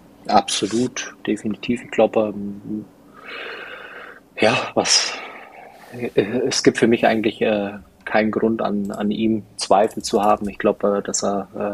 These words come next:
äh, mit einer der Top drei Trainer ist, äh, die wir hier in Europa haben.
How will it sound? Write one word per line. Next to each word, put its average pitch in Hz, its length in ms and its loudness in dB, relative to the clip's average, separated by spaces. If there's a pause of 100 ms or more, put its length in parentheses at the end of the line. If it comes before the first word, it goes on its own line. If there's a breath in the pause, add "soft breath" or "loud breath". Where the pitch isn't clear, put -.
äh, - 20 -12
mit 101 140 -2
einer 101 240 2
der 95 160 -2
Top - 240 -8
drei 95 240 4
Trainer 101 400 -2
ist, - 240 2
äh, 98 200 -4
die 101 100 -6
wir 98 100 -4
hier 104 140 -6
in 98 60 -14
Europa 101 460 0
haben. 107 260 0